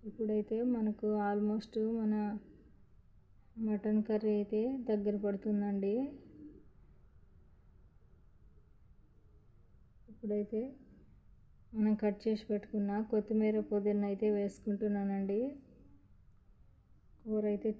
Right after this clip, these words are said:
చాలా చాలా బాగుందండి. ఈ విధంగా రోజు వండుకొని తినటానికి అస్సలు ఉండదండి.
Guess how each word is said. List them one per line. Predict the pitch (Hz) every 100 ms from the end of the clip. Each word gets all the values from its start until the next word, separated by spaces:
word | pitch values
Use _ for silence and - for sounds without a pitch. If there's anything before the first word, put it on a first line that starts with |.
| -
చాలా | - 202 202 202 208
చాలా | 208 208 208
బాగుందండి. | 208 202 202 208 208 202 196 208 262 269 - - - - - - - - - - - - - - - - - 285 285 - - - - - - - - - - - - -
ఈ | 233
విధంగా | 220 214 208 214 220
రోజు | 214 214 214
వండుకొని | 220 214 208 208 214
తినటానికి | 208 208 208 208 208 208
అస్సలు | 208 208 208
ఉండదండి. | 208 208 214 208 208 208